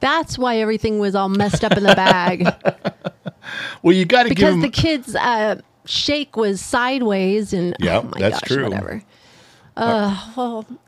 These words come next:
Speaker 1: you know what? That just tells me you can't read a map.
Speaker 2: Well, sure, but that's also dedication. Look what the guy went through to get you your stuff, man. That was great.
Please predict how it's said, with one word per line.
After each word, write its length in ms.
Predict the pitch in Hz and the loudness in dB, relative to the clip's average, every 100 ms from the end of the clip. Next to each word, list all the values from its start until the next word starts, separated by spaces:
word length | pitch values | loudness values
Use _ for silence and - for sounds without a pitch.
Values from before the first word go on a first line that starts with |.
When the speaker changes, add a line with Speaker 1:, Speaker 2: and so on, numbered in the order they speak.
| - | -8
Speaker 1:
you 140 | 285 | -2
know 120 | 311 302 | 0 0
what? 220 | 311 311 | 0 0
That 160 | 269 277 | -4 -4
just 180 | 285 - | -6 -2
tells 240 | 233 226 | -2 -2
me 120 | 233 | -2
you 60 | 208 | -4
can't 220 | 226 214 | -4 -4
read 160 | 220 208 | -2 0
a 40 | |
map. 380 | 190 190 - - - 262 - - | 0 -2 -4 -10 -20 -20 -20 -4
Speaker 2:
Well, 260 | 254 240 214 | 2 2 0
sure, 340 | 156 - 277 | -2 2 2
but 140 | 143 | 2
that's 200 | 165 165 | 0 0
also 300 | 226 233 - | 2 2 2
dedication. 680 | 131 127 123 98 190 202 - | 0 2 0 0 -2 -2 -2
Look 160 | 123 147 | -4 -4
what 100 | 165 | -4
the 80 | 156 | -4
guy 220 | 180 175 | 0 0
went 240 | 160 190 | 0 -4
through 120 | - 165 | -4 -4
to 80 | |
get 300 | 127 160 180 | -2 -4 -4
you 80 | 160 | -6
your 80 | 123 | -6
stuff, 360 | - - 202 - | -6 -6 -8 -6
man. 260 | 71 80 | -6 -4
That 120 | 101 160 | -4 -4
was 120 | 110 | -4
great. 420 | 110 147 208 - | -2 0 0 -6